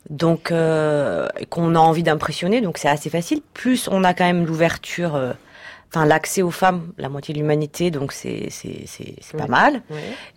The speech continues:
Speaker 1: Et, euh, ça permet aussi de, ben, par exemple, au Yémen, c'était presque indispensable, parce qu'on pouvait du coup se cacher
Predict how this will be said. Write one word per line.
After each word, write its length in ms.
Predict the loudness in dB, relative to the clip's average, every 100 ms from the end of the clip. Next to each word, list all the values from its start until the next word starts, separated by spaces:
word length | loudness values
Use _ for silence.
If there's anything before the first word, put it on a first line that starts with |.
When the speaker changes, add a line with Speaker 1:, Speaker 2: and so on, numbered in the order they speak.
| 2
Speaker 1:
Et, 340 | 6 8 10
euh, 180 | 10 8
ça 220 | 6 0
permet 360 | 0 0 2 2
aussi 400 | 0 -2 -4 -2
de, 320 | -2 0 0 4
ben, 140 | 2
par 120 | 2
exemple, 300 | -2 -2 -2
au 60 | -4
Yémen, 400 | 0 0 4 2
c'était 220 | 2 -2
presque 260 | -2 -2 -2
indispensable, 460 | -4 -2 -2 2 2
parce 100 | 2
qu'on 140 | -6
pouvait 340 | -4 -4 -2
du 140 | -2 -6
coup 180 | -10 -10
se 180 | -4 -4
cacher 600 | 0 2 2 2 2